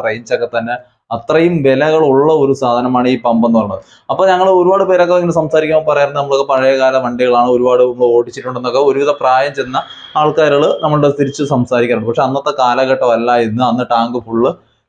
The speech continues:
തീർന്നിട്ട് നമുക്ക് വണ്ടി നിർത്തി വീണ്ടും ഒഴിച്ചാൽ മാത്രം മതിയായിരുന്നു. ഇപ്പൊ തീരുമ്പോ തന്നെ പമ്പ് ഓവർ ഹീറ്റ് ആയിട്ട് അടിച്ച് പോകും. അതാണ് ഞാൻ പറഞ്ഞത്, ഈ ടെക്നോളജി കാര്യങ്ങളൊക്കെ വളരെയധികം കൂടിയിട്ടുണ്ട്. അപ്പൊ ആ ഒരു കാര്യങ്ങൾ നിങ്ങൾ ഏതൊരു വാഹനം ബി എസ് സിക്സ് വണ്ടികൾ യൂസ് ചെയ്താലും നിങ്ങൾ ശ്രദ്ധിക്കേണ്ട ഒരു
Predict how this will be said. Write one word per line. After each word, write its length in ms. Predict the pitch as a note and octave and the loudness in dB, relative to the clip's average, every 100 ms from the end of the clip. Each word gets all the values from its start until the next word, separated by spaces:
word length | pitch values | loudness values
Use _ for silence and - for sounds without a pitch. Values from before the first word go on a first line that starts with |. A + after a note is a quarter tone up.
| _ | _
തീർന്നിട്ട് 720 | C#3+ D#3 F#3 F#3 F3+ G#3 B3+ - E3 | 0 2 2 2 0 2 0 0 -2
നമുക്ക് 240 | D#3+ D#3+ | 0 2
വണ്ടി 180 | D3 D3 | 0 2
നിർത്തി 300 | C#3+ C3+ D#3+ | 0 0 0
വീണ്ടും 240 | D3 D3 | 2 4
ഒഴിച്ചാൽ 280 | C#3 C3+ D#3+ | 2 2 0
മാത്രം 340 | C#3+ C3+ C#3 | 0 0 0
മതിയായിരുന്നു. 340 | C3 B2+ B2+ C3 | 0 0 0 -2
ഇപ്പൊ 160 | D3+ | -2
തീരുമ്പോ 360 | D3+ C#3+ D3 D3+ | 0 0 0 0
തന്നെ 120 | D3+ D#3 | -2 0
പമ്പ് 400 | C3+ C#3 D#3+ A#3+ _ _ | -2 0 -2 -4 _ _
ഓവർ 280 | D3+ G3+ F3+ | 0 0 0
ഹീറ്റ് 140 | F#3 | 0
ആയിട്ട് 140 | F3 D#3+ | 0 0
അടിച്ച് 200 | D#3 D3 | -2 -4
പോകും. 200 | C3 B2 | 0 0
അതാണ് 260 | C3+ D#3 E3+ | 0 0 -2
ഞാൻ 120 | D3 | -2
പറഞ്ഞത്, 180 | C3+ C3+ | -2 0
ഈ 60 | |
ടെക്നോളജി 500 | C3+ B2+ C#3 C#3+ D3 C3 | -2 -2 -2 -2 -2 -2
കാര്യങ്ങളൊക്കെ 420 | B2 B2 B2 C3 | -2 -2 -2 -2
വളരെയധികം 720 | A#2+ A#2+ A#2+ A#2 B2+ D3+ A#2+ | 0 0 -2 -2 -4 -4 -2
കൂടിയിട്ടുണ്ട്. 420 | A2+ A#2+ A2 G#2 | 0 0 -4 -12
അപ്പൊ 420 | - _ _ _ C#3+ | -12 _ _ _ 0
ആ 140 | D#3 | 2
ഒരു 240 | F3+ F3 D3+ | 2 0 0
കാര്യങ്ങൾ 400 | B2+ C#3 D3 C#3+ | 0 0 0 2
നിങ്ങൾ 280 | C3 C#3 C3+ | 2 2 2
ഏതൊരു 400 | B2+ C#3+ E3 D#3 | 2 2 2 2
വാഹനം 540 | B2 A#2+ A#2+ C3 C#3+ | 0 0 0 -2 -2
ബി 80 | A#2+ | -2
എസ് 180 | B2+ B2 | -2 -2
സിക്സ് 240 | C3 - | -6 -4
വണ്ടികൾ 520 | C3 A#2+ A2 A#2+ B2+ | -2 0 0 2 2
യൂസ് 340 | A#2+ G#2+ G#2+ C3 | 2 -2 -2 -2
ചെയ്താലും 580 | A2+ G#2+ G#2 G#2 C3+ | 2 2 2 2 0
നിങ്ങൾ 240 | A#2+ A2 B2 | 0 0 0
ശ്രദ്ധിക്കേണ്ട 640 | B2+ A#2 A#2+ C3+ C#3+ C#3+ | 0 -2 0 -2 -2 0
ഒരു 240 | D3 B2+ | 0 0